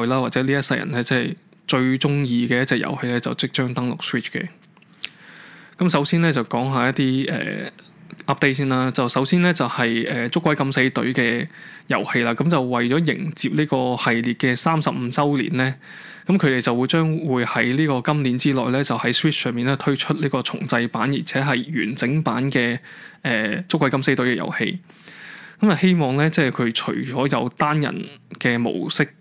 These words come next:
或者係故事模式之外呢，都可以有一啲即係合作嘅元素啦。噉就可以同一啲朋友呢，就挑戰下或者係享受下打鬼啊、打 boss 啊、捉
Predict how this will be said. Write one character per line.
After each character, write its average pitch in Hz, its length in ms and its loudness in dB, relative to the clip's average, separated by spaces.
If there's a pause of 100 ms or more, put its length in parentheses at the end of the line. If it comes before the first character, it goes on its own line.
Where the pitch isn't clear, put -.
或 131 80 -2
者 127 100 2
係 139 80 2
故 127 160 -2
事 123 120 0
模 - 180 -4
式 147 100 0
之 135 240 0
外 120 120 0
呢， 131 100 2
都 151 140 2
可 135 260 -2
以 147 80 -2
有 123 120 0
一 - 40 0
啲 143 320 0
即 - 20 -4
係 139 140 -2
合 - 160 -6
作 120 140 0
嘅 120 80 0
元 104 120 -2
素 123 240 0
啦。 135 300 0 (520)
噉 156 120 0
就 135 80 2
可 131 160 0
以 139 140 0
同 - 180 -6
一 123 40 -2
啲 151 160 0
朋 - 260 -8
友 120 140 -6
呢， 131 120 2
就 127 120 -4
挑 - 220 0
戰 127 260 -2
下 113 180 -4
或 120 80 -4
者 131 140 0
係 123 100 -6
享 123 160 -4
受 120 180 -6
下 117 200 -2
打 120 200 -4
鬼 120 300 -2
啊、 117 180 0
打 120 240 -6 (280)
boss 135 340 0
啊、 113 160 -2
捉 - 160 -2